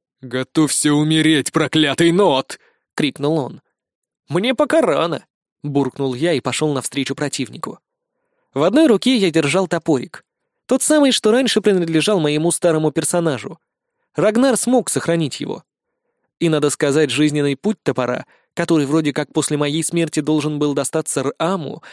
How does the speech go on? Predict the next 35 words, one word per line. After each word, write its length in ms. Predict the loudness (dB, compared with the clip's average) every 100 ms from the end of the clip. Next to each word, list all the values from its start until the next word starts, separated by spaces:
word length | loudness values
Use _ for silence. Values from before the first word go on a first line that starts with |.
| -20 -4
был 240 | 0 0
полон 380 | 0 0 0 -2
приключений. 760 | -4 -6 -6 -6 -8 -10 -18 _ _ _ _ _ _ _
В 100 | -2
первой 260 | 2 4
же 120 | 2 2
стычке 360 | 0 0 0
Рама 300 | 2 2 0
с 80 | 0
Рагнаром 480 | 0 0 0 0 0
и 100 | 0
Ратором 540 | -2 2 2 4 2 -2 -8 -4
Рам 300 | 0 2 0
топор 300 | 0 2 4
умудрился 540 | 4 2 2 0 0
потерять, 600 | 0 0 0 0 -4 -8 _ _ _ _
или, 180 | 2 2
скорее, 480 | 2 2 2 2 2
его 240 | 2 2
заполучили 500 | 2 2 0 0 0
в 60 | 0
качестве 360 | -2 -2 -4
трофея 420 | -4 -2 0 0 2
Ратор 340 | 0 0 0
и 160 | 0 0
Рагнар. 520 | 0 -2 -4 -4 -12 _ _ _ _ _ -4
Затем 360 | 0 2 2
топор 280 | 0 0 0
переходил 500 | 2 0 2 2 2 2
от 120 | 0
Рагнара 440 | -2 0 0 0
к 60 | -2
Ратору 460 | -2 0 2 4
и 180 | 2 0
наоборот. 580 | -2 0 0 0 0 -4